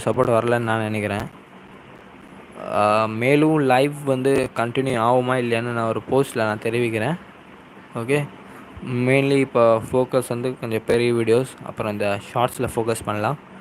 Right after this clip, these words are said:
சோஷியல், ஆ, பேசினா கேட்க மாட்டாங்க, ஃபேமிலி இஷ்யூ பேசினா தான் கேட்குறீங்க.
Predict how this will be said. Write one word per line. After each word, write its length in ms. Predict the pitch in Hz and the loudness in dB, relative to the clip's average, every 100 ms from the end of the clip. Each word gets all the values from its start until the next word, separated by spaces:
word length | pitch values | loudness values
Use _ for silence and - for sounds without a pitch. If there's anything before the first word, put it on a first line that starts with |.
| - - - - - | -20 -20 -20 -20 -12
சோஷியல், 500 | - 123 131 143 143 139 131 123 | 0 0 2 2 4 4 4 2
ஆ, 20 | 117 113 110 107 120 | 2 0 -4 -4 -4
பேசினா 360 | 117 - 123 131 123 | -4 -2 -2 0 -2
கேட்க 180 | 117 127 | -2 -2
மாட்டாங்க, 340 | 113 101 101 98 98 - - | -2 -2 -4 -4 -6 -10 -6
ஃபேமிலி 360 | - 131 131 123 | 0 2 2 0
இஷ்யூ 180 | 113 117 110 - | 0 -4 -4 -4
பேசினா 300 | 120 120 113 120 | -4 -2 0 0
தான் 120 | 123 | 0
கேட்குறீங்க. 400 | 110 110 101 101 | -4 -4 -4 -4